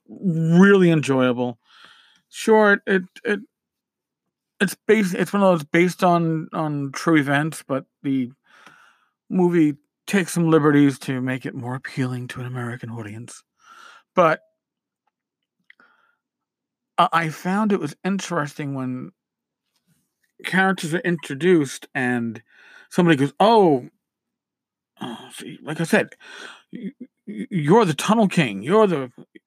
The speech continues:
you're, you're the Scrounger, you're the manufacturer, you're the forger." And it's like, I,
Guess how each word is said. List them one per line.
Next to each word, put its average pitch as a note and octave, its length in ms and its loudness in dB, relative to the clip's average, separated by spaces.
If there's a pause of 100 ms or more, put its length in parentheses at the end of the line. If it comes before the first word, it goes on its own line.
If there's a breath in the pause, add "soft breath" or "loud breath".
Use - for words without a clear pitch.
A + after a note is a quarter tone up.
you're, F#3+ 280 -2
you're G#3+ 160 4
the F3+ 60 -2
Scrounger, D#3+ 720 0 (840)
you're C#3 280 -8
the A#2+ 80 -12
manufacturer, D#3+ 800 -8
you're G3 200 -4
the D3 60 -6
forger." G3+ 420 0
And D#3 100 0
it's D3+ 140 -6
like, C3 160 -2 (1000 soft breath)
I, F#3 120 0